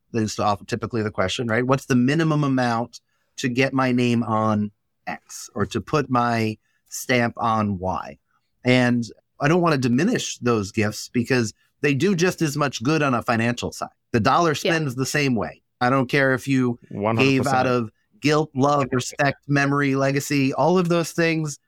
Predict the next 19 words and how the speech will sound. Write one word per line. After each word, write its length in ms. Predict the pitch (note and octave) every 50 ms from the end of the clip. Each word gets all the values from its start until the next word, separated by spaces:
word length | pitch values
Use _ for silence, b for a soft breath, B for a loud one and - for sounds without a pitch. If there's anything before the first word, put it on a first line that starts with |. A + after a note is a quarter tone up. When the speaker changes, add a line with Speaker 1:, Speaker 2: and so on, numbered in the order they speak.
| _ _ _ -
Speaker 1:
the 80 | B2
check 300 | - - E3+ D#3 - -
cashes 480 | - D#3 C#3+ C#3 C3+ - C#3 C3 A#2+ -
just 240 | C3+ C3+ C3 - -
the 80 | C3
same 300 | - - C3 B2 A#2+ A#2+
way. 240 | A#2 A2 F2 D#2 F2
So 160 | - - B2+
I 160 | B2+ B2 A#2
don't 160 | A#2+ C#3+ C#3+ C#3
wanna 220 | C3 B2+ B2 A2+
diminish 340 | G#2 A#2 B2 B2 B2 - C#3+
any 160 | F3 G#3+ E3+
of 80 | A#2 F#2
those 200 | F2 E2 E2+ -
gifts. 280 | - E2 D#2+ - -
But 380 | A3 - D#3+ F3+ D3+ A2+ G2 - _ _ _ _ _ _ _ _ _ _ _ _ -
the 140 | C#3 C#3 B2+
people 760 | - - - G3+ G3+ F#3+ - F#3 E3+ E3 D#3+ D3+ D3 C#3+